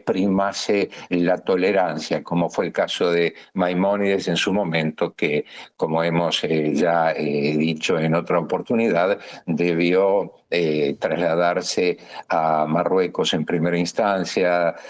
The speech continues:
luego estuvo en, en Aco y luego, en, definitivamente se instalaría en Egipto, mm, eh, quedando al servicio nada más ni nada menos que del sultán Saladino, ¿no?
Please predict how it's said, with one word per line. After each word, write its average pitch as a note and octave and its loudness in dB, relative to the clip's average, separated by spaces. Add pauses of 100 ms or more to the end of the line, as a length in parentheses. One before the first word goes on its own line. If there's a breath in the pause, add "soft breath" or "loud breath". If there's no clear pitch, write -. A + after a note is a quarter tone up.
(120)
luego E2+ 0
estuvo E2+ 2
en, D#2+ 2
en F2 0
Aco G#2+ 0
y E2 0
luego, F#2 2
en, F2 2
definitivamente F2 -2
se D#2 -2
instalaría D#2+ 0 (180)
en E2 2
Egipto, G2 0
mm, F#2 0 (120)
eh, E2 -2
quedando E2 0
al F#2 -2
servicio E2 0 (280 loud breath)
nada F#2+ 2
más F2+ 0
ni F#2+ -2
nada F#2 2
menos F2 0
que D#2+ 0
del D#2 0
sultán E2 -2
Saladino, D2 -2
¿no? G#2+ 0